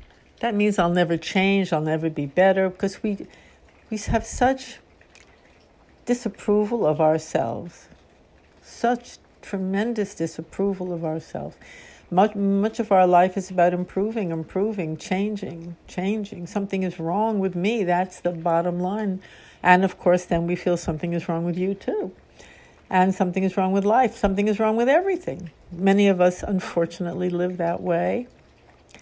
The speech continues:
It's not our true feeling. It's the way we're wired. Our programs are wired.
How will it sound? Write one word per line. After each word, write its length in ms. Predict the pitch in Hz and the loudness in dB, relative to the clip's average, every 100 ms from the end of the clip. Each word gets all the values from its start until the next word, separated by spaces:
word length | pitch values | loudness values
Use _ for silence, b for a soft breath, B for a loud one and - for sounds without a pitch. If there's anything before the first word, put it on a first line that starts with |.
| B B B B B | B B B B B
It's 240 | 196 - - | -10 -6 0
not 240 | 202 196 | 4 4
our 240 | 185 185 196 | 6 4 4
true 300 | - 208 190 | 0 -4 -4
feeling. 500 | - 180 175 175 190 | -2 0 2 0 -2
It's 140 | 185 | -2
the 140 | - | -4
way 200 | 170 170 | 0 0
we're 220 | 170 165 156 | 0 0 -2
wired. 580 | 156 156 165 185 226 | -2 -2 -2 0 -2
Our 140 | 190 147 | -2 -4
programs 760 | - 151 151 170 180 190 196 214 | -4 -4 -4 -4 -4 -4 -4 -4
are 40 | |
wired. 640 | 202 202 208 214 233 240 | -6 -4 -4 -6 -8 -12